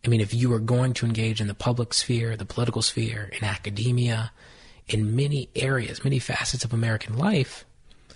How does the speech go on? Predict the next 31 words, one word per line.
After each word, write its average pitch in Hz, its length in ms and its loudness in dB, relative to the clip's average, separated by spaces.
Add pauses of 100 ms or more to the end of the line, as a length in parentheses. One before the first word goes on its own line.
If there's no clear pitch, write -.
(720)
you're 139 120 8
gonna 139 140 8
have 156 280 4
to 110 100 0
deal 131 280 4
with - 180 -2
things 101 500 -2
that 104 300 -2
are 101 60 0
deeply 107 460 -2
unsettling. 98 600 -2 (800)
And 123 140 4
I 120 80 4
think 160 480 0
it's - 300 -2
interesting 135 480 2
because 104 260 -2
racism 107 680 0
pervades, 101 800 -2 (100)
racism 117 600 4
and 107 160 0
the 101 160 -4
issue 123 320 4
of 95 140 -6
race - 380 -2 (340)
pervade 120 500 4 (300)
all 147 240 8
aspects - 460 -2
of - 100 -10
American - 340 -8
life. - 340 -14